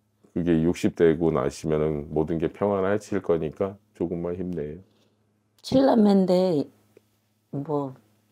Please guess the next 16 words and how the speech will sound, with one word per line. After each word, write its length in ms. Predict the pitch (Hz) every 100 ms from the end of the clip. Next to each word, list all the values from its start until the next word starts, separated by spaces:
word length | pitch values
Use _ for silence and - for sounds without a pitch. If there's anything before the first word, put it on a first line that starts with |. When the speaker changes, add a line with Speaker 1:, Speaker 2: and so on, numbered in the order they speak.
| _ _ _
Speaker 2:
제가 320 | - 214 214
제일 580 | - - 175 175 175 160 - _ _ _ _ _ _
환란이 460 | - 220 254 220 180
많아요, 320 | 160 - 139 - -
제가. 260 | - _ _ _ _ _ _ -
엄마, 380 | 143 139 139 - _ _ _ _ _ _
친정 360 | - 247 240 196
엄마가 400 | 160 151 147 135
그러셨고, 840 | - 139 - - - 185 214 226 _ _ _ _ _ _
그다음에 500 | - - 139 139 123 - _ _
이제 100 | 113 110
저한테 480 | - - 143 135 -
좀 120 | -
그런 280 | - - 120
것 60 | -
같아요. 140 | 110